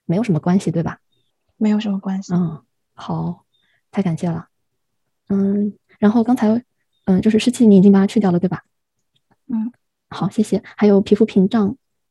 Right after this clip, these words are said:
Speaker 1: 嗯，也，也已经增强了，对吗？
Speaker 2: 对，已经好了。
Speaker 1: 对，好。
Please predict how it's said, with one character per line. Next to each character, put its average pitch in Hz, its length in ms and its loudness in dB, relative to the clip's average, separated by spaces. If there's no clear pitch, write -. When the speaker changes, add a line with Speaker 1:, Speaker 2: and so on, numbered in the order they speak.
Speaker 1:
嗯， 175 340 -2
也， 180 280 0
也 202 120 6
已 180 60 6
经 202 260 2
增 214 140 2
强 160 180 -6
了， 185 80 0
对 185 100 0
吗？ 170 140 0
Speaker 2:
对， 214 240 -2
已 214 60 -8
经 208 160 -6
好 214 140 -8
了。 - 120 -14
Speaker 1:
对， - 200 -10
好。 - 200 -12